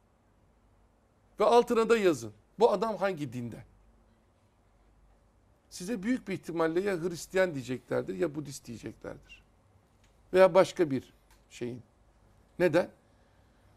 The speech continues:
Pe-, Peygamber sallallahu aleyhi ve sellem Efendimiz suret değiştirerek ruhaniyetine Allah ruh verip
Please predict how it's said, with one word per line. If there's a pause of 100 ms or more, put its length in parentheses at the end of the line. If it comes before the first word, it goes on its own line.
(480)
Pe-,
Peygamber
sallallahu
aleyhi
ve
sellem
Efendimiz
suret
değiştirerek
ruhaniyetine
Allah
ruh
verip